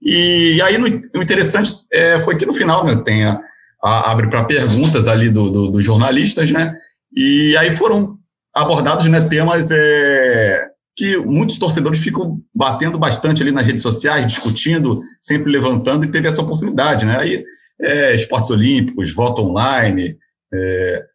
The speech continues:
algum, mais alguns outros temas polêmicos, e, e aí ele, é, os jornalistas tiveram a oportunidade de, é, perguntar também essas coisas ali. Alguns, até alguns temas desses já até tinham sido perguntados pelo, pela Paulinho e pelo Noel nessa,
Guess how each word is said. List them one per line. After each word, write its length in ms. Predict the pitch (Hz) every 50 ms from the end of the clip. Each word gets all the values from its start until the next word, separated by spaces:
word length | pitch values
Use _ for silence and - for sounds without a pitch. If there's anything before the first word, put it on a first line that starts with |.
| _ _ _
algum, 300 | - 101 101 101 123 127
mais 300 | 120 110 123 123 110 127
alguns 260 | 120 110 117 120 120
outros 180 | 156 - - -
temas 220 | - 123 127 123
polêmicos, 580 | - - 131 131 127 139 151 160 160 156 - -
e, 180 | 156 151 143 -
e 220 | 127 139 143 160
aí 240 | 156 143 139 139 143
ele, 340 | 147 147 151 151 151 143 - - - _ _ _ _ _ -
é, 240 | 107 107 107 107 107 - - _ _ -
os 120 | 113 110
jornalistas 300 | 110 120 113 113 113 -
tiveram 220 | - - 123 127
a 40 | 131
oportunidade 540 | 120 127 131 113 - 123 107 113 120 120 117
de, 440 | 113 107 120 127 123 117 107 107 - - _ _ _ _ _ _ _ -
é, 300 | 101 101 101 101 98 98
perguntar 460 | - 117 110 107 107 107 107 110 110
também 260 | 110 117 110 113 113
essas 280 | 113 110 - 127 120 -
coisas 360 | - - 110 104 98 92 104
ali. 380 | 113 104 98 104 117 117 120 - - _ _
Alguns, 400 | - 110 110 104 113 139 143 120
até 180 | 110 107 110 120
alguns 320 | 117 113 101 104 110 110
temas 280 | - - 117 113 110 98
desses 220 | 87 110 104 104
já 80 | - 107
até 200 | 101 - 123 123
tinham 240 | 120 - 120 104 101
sido 240 | - - 107 101 -
perguntados 640 | - 117 110 110 95 95 92 - 104 107 104 -
pelo, 340 | - - 104 101 98 95 90
pela 180 | - 104 98 92
Paulinho 300 | - 104 98 98 101 104
e 60 | 101
pelo 160 | - 101 101
Noel 300 | 95 95 95 95 98 101
nessa, 440 | 98 98 92 - - 101 95 92 -